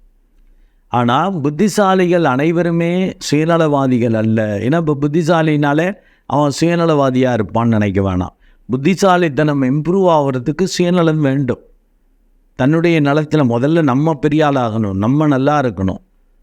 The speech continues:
அப்படிங்கிற அந்த ஒரு தன்மை இருந்தாதான் அந்த புத்தி வேலை பார்க்க ஆரம்பிக்கும். அப்பதான் புத்திசாலியாக மாற முடியும். ஏன்னா, வெறும்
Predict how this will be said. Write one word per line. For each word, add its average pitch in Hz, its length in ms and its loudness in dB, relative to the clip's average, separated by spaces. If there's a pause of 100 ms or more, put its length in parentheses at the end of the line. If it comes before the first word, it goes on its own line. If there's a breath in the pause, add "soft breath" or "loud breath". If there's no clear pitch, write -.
(440)
அப்படிங்கிற 165 340 0
அந்த 135 320 0
ஒரு 117 260 -2
தன்மை 165 480 2
இருந்தாதான் 131 420 -2
அந்த 131 140 0
புத்தி 123 380 0
வேலை 117 280 0
பார்க்க 104 440 -2
ஆரம்பிக்கும். 98 640 -2
அப்பதான் 120 240 0
புத்திசாலியாக 107 800 0
மாற 98 300 -2
முடியும். 87 340 -4 (400 soft breath)
ஏன்னா, 151 280 0
வெறும் 147 500 0